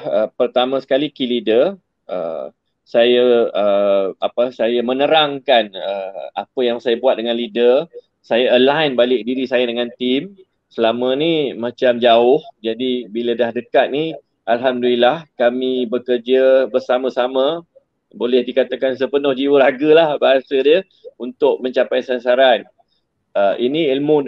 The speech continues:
berkat ilmu yang diberikan di dalam Spire dari Richwork.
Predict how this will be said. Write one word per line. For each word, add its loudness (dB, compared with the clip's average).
berkat -2
ilmu 0
yang 2
diberikan 0
di -4
dalam 2
Spire 0
dari 0
Richwork. 0